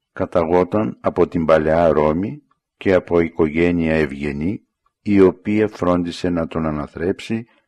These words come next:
με πολλή ευσέβεια και λαμπρά παιδεία. Επειδή δε ήταν ευφυής και φρόνιμος, κλήθηκε από τον Μεγάλο Κωνσταντίνο και πήγε στην Κωνσταντινούπολη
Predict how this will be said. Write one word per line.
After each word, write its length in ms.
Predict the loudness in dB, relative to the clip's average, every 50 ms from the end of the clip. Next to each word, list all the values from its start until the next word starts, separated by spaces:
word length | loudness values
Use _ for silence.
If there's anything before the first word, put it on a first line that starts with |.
| _ _
με 200 | _ -4 -4 -4
πολλή 420 | -2 0 0 0 0 0 0 2 2
ευσέβεια 800 | 0 0 -2 -2 -2 0 0 0 0 0 0 2 2 2 0
και 300 | -4 -8 _ -6 -4 -2
λαμπρά 520 | 0 2 0 0 0 -2 -2 -2 0 -2 -2
παιδεία. 600 | -4 -6 -8 -8 -6 -6 -8 -8 -8 -10 -12 -16 _ _ _ _ _ _ _ _ _ _ _ _ _ _ _ _
Επειδή 600 | -6 -6 -4 0 0 0 2 2 2 0 0 0
δε 300 | 0 0 2 2 2 0 -2 -4
ήταν 500 | -4 -4 -4 -2 0 0 0 0 -2 -4
ευφυής 720 | -6 -6 -6 -6 -8 -6 -4 -2 0 0 -2 -2 -6 -10
και 140 | -8 -8 -8
φρόνιμος, 800 | -6 -2 0 0 0 0 0 -2 -4 -6 -8 -10 -12 -14 -20 _ _ _ _ _ _ _
κλήθηκε 800 | _ -8 -6 -4 -4 -4 -4 -6 -10 -8 -4 -2 0 0 0 0 -2
από 240 | -4 -6 -4 -6 -6
τον 200 | -4 -4 -4 -2
Μεγάλο 500 | -4 -4 -2 -2 0 0 2 0 0 -2
Κωνσταντίνο 880 | -2 -4 -4 -4 -4 -6 -6 -4 -4 -2 -2 -2 0 0 -2 -2 -4 -6 -10 -8
και 180 | -8 -8 -8
πήγε 340 | -6 -4 -4 -4 -2 -2 -4
στην 220 | -4 -6 -6 -4
Κωνσταντινούπολη 1120 | -2 -2 -2 -2 -2 -4 -6 -4 -6 -8 -6 -6 -6 -6 -4 -2 -2 -2 -4 -6 -8 -10